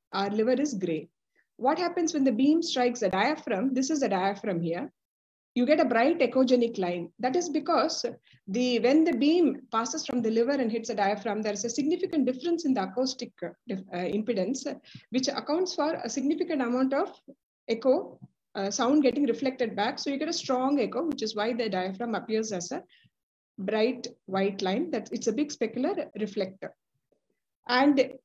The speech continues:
not seen in this case, but if it hits any stone, what happens is a gallstone or a renal stone, mo-, almost all the incident energy will get reflected back. Literally nothing goes through. So you get a bright shadow with a shadow,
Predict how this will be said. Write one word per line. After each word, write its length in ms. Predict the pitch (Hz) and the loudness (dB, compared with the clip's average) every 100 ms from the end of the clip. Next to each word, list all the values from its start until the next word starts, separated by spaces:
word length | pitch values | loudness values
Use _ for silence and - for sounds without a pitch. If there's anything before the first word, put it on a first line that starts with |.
| _ | _
not 260 | 226 254 302 | 0 0 2
seen 200 | 320 320 | 6 8
in 100 | 277 | 6
this 180 | 226 - | 4 2
case, 300 | 233 427 - | 2 2 0
but 160 | 294 277 | -2 0
if 120 | 285 | -2
it 100 | 277 | 2
hits 220 | 381 381 | 2 2
any 200 | 302 320 | 4 4
stone, 640 | 339 - 269 208 277 - _ | 2 4 4 4 2 -2 _
what 200 | 233 254 | -4 -2
happens 400 | 262 262 262 254 | -2 2 4 4
is 260 | 254 359 - | 2 -2 -4
a 200 | - 190 | -6 -2
gallstone 520 | 202 214 - 240 226 | 0 0 2 0 0
or 120 | 214 | -2
a 40 | 190 | 0
renal 300 | 196 202 190 | 0 0 -4
stone, 380 | - 185 226 403 _ _ - _ - | -4 -4 -6 -8 _ _ -20 _ 0
mo-, 240 | 233 254 - | 0 0 0
almost 360 | 247 330 403 | 4 4 4
all 380 | - 220 277 415 | 0 2 4 4
the 140 | 392 294 | 4 2
incident 400 | 254 269 311 254 | 2 2 0 2
energy 320 | 214 226 262 | -2 -2 -2
will 120 | 233 | -2
get 200 | 233 233 | -2 -4
reflected 420 | 190 208 214 196 | -8 -8 -4 -4
back. 240 | 185 175 214 | -2 -4 -6
Literally 300 | 214 277 294 | -6 -2 0
nothing 360 | 208 233 269 | 0 0 2
goes 300 | 208 247 262 - | 4 2 0 -2
through. 260 | 190 - | 0 0
So 180 | - 269 | -4 0
you 200 | 240 226 | 0 2
get 260 | 226 233 320 | 0 0 0
a 280 | 285 - 180 | -2 -2 -2
bright 260 | 214 254 - | 0 0 -2
shadow 480 | - 226 220 403 | -2 -2 0 -2
with 220 | 285 254 277 | -2 -2 -4
a 140 | 349 | -8
shadow, 440 | - 175 196 196 | -4 -2 0 -2